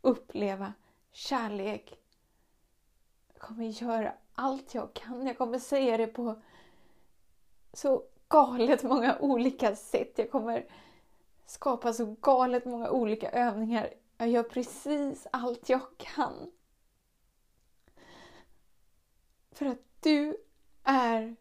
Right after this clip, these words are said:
så betydelsefull. För att du är så viktig.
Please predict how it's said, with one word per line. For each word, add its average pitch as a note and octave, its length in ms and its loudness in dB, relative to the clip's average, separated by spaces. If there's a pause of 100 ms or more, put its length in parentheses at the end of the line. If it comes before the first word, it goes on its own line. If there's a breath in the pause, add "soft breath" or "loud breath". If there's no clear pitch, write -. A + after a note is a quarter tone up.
(100)
så A#3+ 560 -2 (720)
betydelsefull. C#4 1300 -2 (3000 loud breath)
För - 140 -12
att A#3 140 -6 (140)
du C#4 400 2 (200)
är A#3 440 0 (120)
så B3 520 -2 (760)
viktig. A3 920 -4